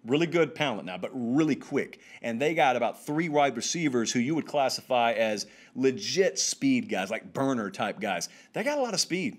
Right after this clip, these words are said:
offensively. I know you always say that about Florida, but I think they're very underrated in that department. And it all goes back to, will their offensive line allow them to maximize that unit's potential? Now, here's what's funny, and please, let me caveat this.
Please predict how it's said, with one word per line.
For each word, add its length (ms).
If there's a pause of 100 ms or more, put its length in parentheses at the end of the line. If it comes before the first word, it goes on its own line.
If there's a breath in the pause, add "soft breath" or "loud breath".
offensively. 640
I 120
know 120
you 180
always 240
say 220
that 200
about 220
Florida, 380
but 100
I 120
think 160
they're 80
very 220
underrated 680 (240 loud breath)
in 120
that 160
department. 580 (760)
And 160
it 80
all 200
goes 240
back 280
to, 280 (240 loud breath)
will 180
their 140
offensive 440
line 400 (200 loud breath)
allow 400
them 220
to 100
maximize 640
that 140
unit's 280
potential? 480
Now, 80
here's 240
what's 160
funny, 260
and 140
please, 560 (340 soft breath)
let 60
me 80
caveat 440
this. 220